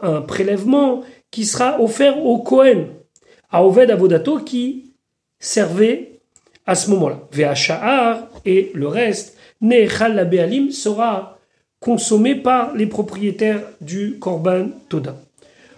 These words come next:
Ou Basar la Be'alim, et même toute la chair du Korban, pas seulement les pains, mais même la chair du Korban vont revenir au propriétaire. Chutz, à part, Chazé, la poitrine,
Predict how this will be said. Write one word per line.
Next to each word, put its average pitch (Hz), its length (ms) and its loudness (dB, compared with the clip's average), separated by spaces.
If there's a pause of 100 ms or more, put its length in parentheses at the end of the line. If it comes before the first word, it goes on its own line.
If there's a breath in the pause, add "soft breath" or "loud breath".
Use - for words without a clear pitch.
(260 soft breath)
Ou 220 100 0
Basar 196 680 2
la 170 160 2
Be'alim, 151 480 0 (540)
et 185 80 4
même 214 420 4
toute 269 200 -6
la 226 100 -2
chair 220 380 -2
du 190 120 -8
Korban, 190 580 -2
pas 247 80 -8
seulement 220 340 0
les 202 120 2
pains, 196 300 -4 (300 loud breath)
mais 196 80 -2
même 240 220 4
la 220 80 2
chair 220 200 -4
du 190 100 -8
Korban 202 360 0
vont 185 140 -4
revenir 190 340 0
au 170 40 0
propriétaire. 143 580 -4
Chutz, - 580 0 (320 soft breath)
à 214 120 2
part, 208 480 -2 (340 soft breath)
Chazé, 202 880 0
la 165 120 -2
poitrine, 226 560 -4